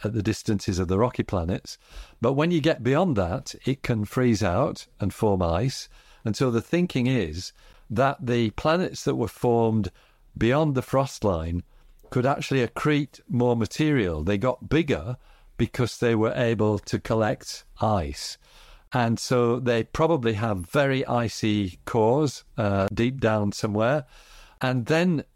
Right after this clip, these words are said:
because of their increased mass compared with the rocky planets, that means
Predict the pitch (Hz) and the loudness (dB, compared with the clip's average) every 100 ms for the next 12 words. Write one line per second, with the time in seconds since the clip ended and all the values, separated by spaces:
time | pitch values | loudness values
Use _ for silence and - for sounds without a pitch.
0 | - 113 131 175 - 147 143 139 127 123 | -6 -4 0 0 0 0 2 2 0 -4
1 | - 131 117 127 110 - 127 151 - - | -4 -4 0 -2 -2 0 0 0 -2 -4
2 | 107 135 123 110 101 104 101 143 - 117 | -4 0 2 2 2 2 2 0 -2 -4
3 | - 90 85 - - - - - - 131 | 0 0 -2 -6 -12 -20 -20 -20 -4 0
4 | - 131 131 113 110 - | 0 0 2 2 0 -4